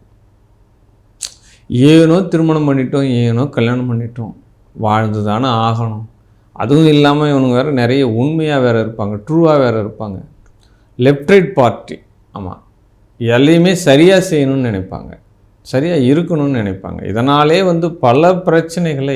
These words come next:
இவங்க வந்து கையாள வேண்டியிருக்கு. அதை சொல்லி மாளாது, அவ்வளோ பிரச்சனை இருக்கு அவங்களுக்குள்ள. ஆமா, இந்த காலகட்டத்துல மனைவி வழியில உங்களுக்கு உதவி கிடைக்கும். ஆமா, ஏதாவது ஒரு உதவி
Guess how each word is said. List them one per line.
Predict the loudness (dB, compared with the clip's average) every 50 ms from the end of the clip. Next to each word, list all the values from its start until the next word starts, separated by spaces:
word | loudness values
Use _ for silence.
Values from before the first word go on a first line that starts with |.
| -4
இவங்க | -6 -6 -6 -6
வந்து | -6 -6 -6 -4 -4 -4 -6 -6 -8 -12 -16 _ _ _ _ -20 _ _ _ -2
கையாள | 2 4 4 6 4 4 4 2
வேண்டியிருக்கு. | 0 -2 -2 -4 -6 -6 -8 -8 -8
அதை | -8 -4
சொல்லி | -2 0 2 2 2 2
மாளாது, | 0 0 0 0 2 2 2 2 2 2 2
அவ்வளோ | 2 4 4 4 4 2
பிரச்சனை | 2 2 0 0 0 -2 -4 -4 -4
இருக்கு | -4 -6 -8 -8
அவங்களுக்குள்ள. | -8 -8 -8 -10 -10 -12 -14 -14 -14 -16 _ _ _ _ _ _ _ _ _ _ _ _ _ _ _ _ _ _ -20 -20
ஆமா, | -20 -20 -20 -20 _ _ _ _ _ _ _ _ _ _ _ _ _ _ _ _ _ _ _ _ _ _ _ _ _ _ _ _ _ _ _ 0
இந்த | 2 2 4 4 2
காலகட்டத்துல | 2 4 2 2 2 2 2 0 0 -2 -4 -4 -4 -4 -2 -2 -2 -2 -4 -8 -12 -14 -18 -20 -20 _ _ _ _ _ _ _ _ -8
மனைவி | -4 0 2 4 4 6 6 6 6 6
வழியில | 6 6 6 4 4 2
உங்களுக்கு | 2 2 0 0 0
உதவி | -2 -2 0 0 -2 -2 -2
கிடைக்கும். | -4 -6 -6 -8 -8 -10 -18 -20 -20 -20 _ _ _ -20 -18
ஆமா, | -18 -16 -12 -6
ஏதாவது | -2 2 2 2 2 4 4 4
ஒரு | 4 6
உதவி | 4 4 2 2 2 2